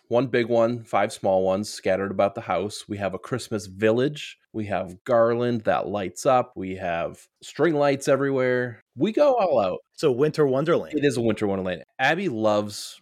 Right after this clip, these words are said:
Speaker 1: decorating our house for Christmas. Like, this is her sport. Like, this is what she does.
Speaker 2: <laughs>
Speaker 1: She loves it. And so, you know, we, we put it up a little bit earlier this year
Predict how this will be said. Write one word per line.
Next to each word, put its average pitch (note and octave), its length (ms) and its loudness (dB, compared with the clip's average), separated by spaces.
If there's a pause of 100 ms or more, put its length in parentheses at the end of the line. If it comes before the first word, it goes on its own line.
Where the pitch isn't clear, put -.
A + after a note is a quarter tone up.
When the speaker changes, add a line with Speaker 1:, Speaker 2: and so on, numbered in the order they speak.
Speaker 1:
decorating F#2 600 -6 (100)
our F#2 100 -10
house E2+ 200 -12
for - 80 -16
Christmas. E2 360 -14
Like, G2+ 120 -6 (160)
this B2 100 -6
is B2+ 140 -6
her A#2 100 0
sport. - 400 -6 (100)
Like, F#2 140 -10
this G#2 80 -10
is G2+ 80 -8
what G2+ 140 -6
she D#2+ 100 -12
does. A#2+ 380 -8
Speaker 2:
<laughs> - 40 -4 (800)
Speaker 1:
She G#2+ 220 -2 (160)
loves G2 540 0
it. F2+ 160 -8 (180)
And G2+ 100 -12
so, G2+ 420 0
you A#2 140 -8
know, C#3+ 220 -2
we, A#2+ 180 -4
we A2 160 -4
put B2+ 160 0
it B2 80 2
up A#2+ 120 -2
a A2 40 -4
little B2+ 180 -4
bit - 160 -2
earlier B2 440 0
this G#2+ 260 -4
year F2+ 320 -8